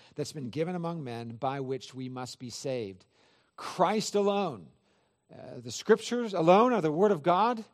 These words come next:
We are saved by the truth revealed in them, and Christ alone is our Savior. Thirdly, we have sola gratia, by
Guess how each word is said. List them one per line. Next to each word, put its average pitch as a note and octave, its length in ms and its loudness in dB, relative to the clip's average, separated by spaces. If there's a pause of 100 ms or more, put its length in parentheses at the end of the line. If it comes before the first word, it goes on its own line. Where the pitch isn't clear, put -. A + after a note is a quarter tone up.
(440)
We B2+ 80 -10
are B2+ 40 -6
saved G3 360 0
by F#3+ 120 0
the E3 100 -4
truth G#3+ 340 -4
revealed F#3 400 0
in A3+ 100 -2
them, A3+ 320 -2 (460)
and C#3 160 -6
Christ G3+ 640 0
alone D#3+ 840 2
is D#3+ 260 -6
our D3 460 -6
Savior. C3 760 -6 (760)
Thirdly, F3 580 2
we D3+ 160 -6
have C3+ 320 -8
sola C3 640 -6
gratia, C#3+ 720 -4 (640)
by A2+ 380 -10